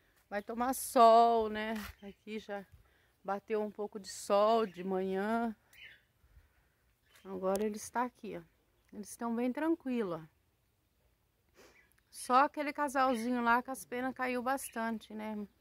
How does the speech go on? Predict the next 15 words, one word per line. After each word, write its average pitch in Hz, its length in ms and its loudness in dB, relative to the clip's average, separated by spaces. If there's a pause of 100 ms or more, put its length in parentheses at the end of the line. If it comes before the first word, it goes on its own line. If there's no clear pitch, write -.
(260)
Mas 214 460 -10
eles 214 160 -10
vão 233 180 -6
ficar 254 220 -4
bem. 202 320 -10
Aí 175 160 -10
eu 214 80 -4
vou 277 140 0
vir 285 180 0
com 269 80 -8
outro 247 460 -6
vídeo 208 400 -4
aí 202 180 -6
outra 185 380 -4
hora 233 500 2